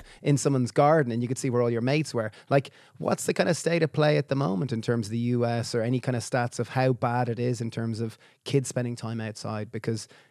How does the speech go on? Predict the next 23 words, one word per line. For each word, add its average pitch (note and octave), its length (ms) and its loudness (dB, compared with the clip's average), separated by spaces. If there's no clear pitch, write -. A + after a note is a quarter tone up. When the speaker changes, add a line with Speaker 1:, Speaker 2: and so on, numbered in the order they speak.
Speaker 2:
I B2+ 80 -2
guess C#3+ 240 2
it's B2 120 -8
more B2 200 2
the A2+ 100 -2
rare B2 380 0
as A2 140 -6
opposed A#2 280 -6
to G#2+ 60 -14
the A2 80 -8
norm B2 340 -2
now. A#2 300 -6
Speaker 1:
<laughs> - 80 -14
The E4 160 2
stats C#4+ 480 0
are G#4 140 4
so C4+ 440 0
bad. A#3 520 2
They're B3+ 140 2
so C4+ 200 2
bad. G3 320 2
So C4 120 2
the, A#3+ 180 2